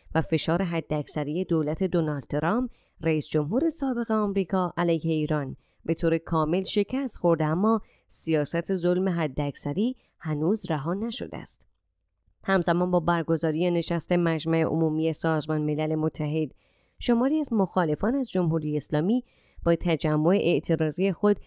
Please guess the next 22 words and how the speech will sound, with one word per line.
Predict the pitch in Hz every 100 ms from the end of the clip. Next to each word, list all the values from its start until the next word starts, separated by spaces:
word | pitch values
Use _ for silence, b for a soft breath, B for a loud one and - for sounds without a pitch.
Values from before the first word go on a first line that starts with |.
| b b
در | 175 165
مقابل | 156 139 147 160 202
مقر | 190 160 - 170 269
این | 294 240 185
نهاد | 165 151 220 269
در | 240 214
نیویورک | 180 160 139 175 233 - _ _ _ -
از | 170 -
جامعهٔ | 165 160 160 196
جهانی | 180 175 151 165 208
خواستند | - 277 285 - 160 147 127 b b b
به | 170
موضوع | 170 165 151 196
حقوق | 180 185 170
بشر | 160 156 147 202
توجه | 202 190 185 180 277 269
کرده | 190 165 151 143 - _ _ -
و | 170
به | 165
نقش | 175 180 - 196
ابراهیم | 180 175 175 190
رئیسی | 185 170 151 208